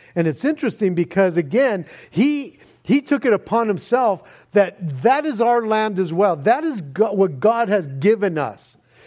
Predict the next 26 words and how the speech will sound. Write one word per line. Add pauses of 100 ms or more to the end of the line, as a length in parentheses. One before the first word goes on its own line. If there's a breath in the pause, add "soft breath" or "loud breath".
Even
though
the
northern
kingdom
did
what
they
wanted
to
do, (220 loud breath)
they
were
now
taken
captive. (160 loud breath)
And
there
was
some
of
those
people
that
still
remained